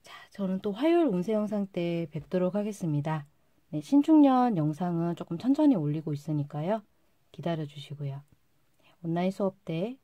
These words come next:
뵙기로 하신 분들은 또 응원 많이 해주시고 수업 때 뵙도록 하겠습니다. 네, 여러분들 힘내시고 또 뵐게요. 좋아요와 구독은 저를 힘나게 합니다.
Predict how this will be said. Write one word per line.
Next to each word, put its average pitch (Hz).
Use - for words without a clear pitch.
뵙기로 156
하신 180
분들은 156
또 -
응원 175
많이 151
해주시고 214
수업 -
때 196
뵙도록 151
하겠습니다. 147
네, -
여러분들 170
힘내시고 262
또 202
뵐게요. 147
좋아요와 262
구독은 220
저를 160
힘나게 262
합니다. 156